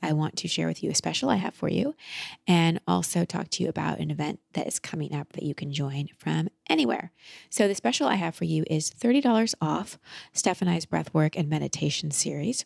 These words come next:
If you go to christinehasser dot com slash breathwork, you can enter the promo code holiday at checkout.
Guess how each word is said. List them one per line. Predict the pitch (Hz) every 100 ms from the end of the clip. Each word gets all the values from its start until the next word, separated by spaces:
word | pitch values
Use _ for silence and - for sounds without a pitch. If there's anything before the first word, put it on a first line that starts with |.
| _
If | 208 -
you |
go | -
to | 151
christinehasser | - 156 - 156 156 147 -
dot | -
com | - 151 156
slash | - 147 - -
breathwork, | 147 127 151 254 - - - - -
you | -
can | 170 170
enter | 156 165
the | -
promo | - 156 147 143
code | 180 147 -
holiday | - 160 151 147 175 339 -
at | - -
checkout. | - - 202 294 -